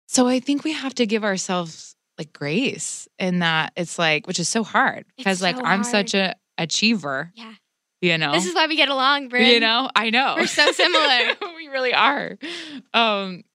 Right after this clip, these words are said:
Speaker 1: I just, I have to, I've had to come to this point where I'm like, "It's okay that I haven't written."
Speaker 2: You did come out with an E P out of a pandemic.
Speaker 1: Yes, yes. No,
Speaker 2: Which is
Speaker 1: it has
Speaker 2: impressive in
Speaker 1: been
Speaker 2: its
Speaker 1: so
Speaker 2: own right.
Speaker 1: good. It's been so good. But yeah, but, like, as achievers, you know this, like, there,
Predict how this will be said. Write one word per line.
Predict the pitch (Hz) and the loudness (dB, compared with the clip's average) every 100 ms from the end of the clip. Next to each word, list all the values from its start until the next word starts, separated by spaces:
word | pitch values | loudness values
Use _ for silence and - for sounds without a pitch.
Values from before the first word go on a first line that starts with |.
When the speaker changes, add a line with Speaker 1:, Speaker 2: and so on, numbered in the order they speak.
| - | -2
Speaker 1:
I | 175 | 0
just, | 185 180 - | 0 -2 -2
I | 175 | -4
have | 175 185 - | 0 -2 -2
to, | 175 170 | -2 -2
I've | |
had | 165 165 160 | 0 -2 -2
to | |
come | 170 165 160 | -2 -2 -2
to | 143 | -2
this | 143 | -6
point | - 185 165 | -4 -4 -2
where | 147 | -4
I'm | 143 | -4
like, | 147 143 139 _ - | -4 -4 -6 _ -2
"It's | 185 - | 0 0
okay | 185 185 175 147 110 - - | -2 -2 -2 -2 -4 -12 -6
that | 156 | -4
I | 151 | -2
haven't | 151 151 143 143 | -4 -4 -6 -6
written." | 147 151 - 147 147 143 _ | -6 -6 -6 -12 -14 -16 _
Speaker 2:
You | 302 | -4
did | 370 440 | -4 -4
come | 392 | -2
out | 349 | -2
with | 294 285 | -2 -4
an | 247 | -4
E | 226 | -4
P | 240 214 - | -4 -6 -8
out | 113 | -14
of | 113 | -18
a | |
pandemic. | - - - 135 120 | -18 -16 -12 -6 0
Speaker 1:
Yes, | 202 135 170 - | 2 2 -2 -8
yes. | 185 147 82 165 | -2 0 -2 0
No, | 208 180 | 4 4
Speaker 2:
Which | 370 | 4
is | |
Speaker 1:
it | 339 | 2
has | 208 226 196 | 4 4 2
Speaker 2:
impressive | |
in | 190 | 2
Speaker 1:
been | 196 | 2
Speaker 2:
its | 175 | 2
Speaker 1:
so | - 160 | 2 0
Speaker 2:
own | 151 | 0
right. | 175 - 53 | -4 -6 -10
Speaker 1:
good. | - _ | -14 _
It's | 214 214 | 0 0
been | - 240 | -2 -4
so | 202 190 165 | -4 -2 -2
good. | 156 143 127 120 - | -2 -4 -2 -4 0
But | 190 | 0
yeah, | 208 208 156 | 4 4 4
but, | 147 180 | 2 0
like, | 196 185 - - | 2 0 0 2
as | 160 | 2
achievers, | 151 147 147 143 139 139 | 2 -2 -4 -6 -6 -2
you | 147 | 0
know | 147 | 0
this, | 107 - | 0 -6
like, | 135 | -10
there, | 135 | -10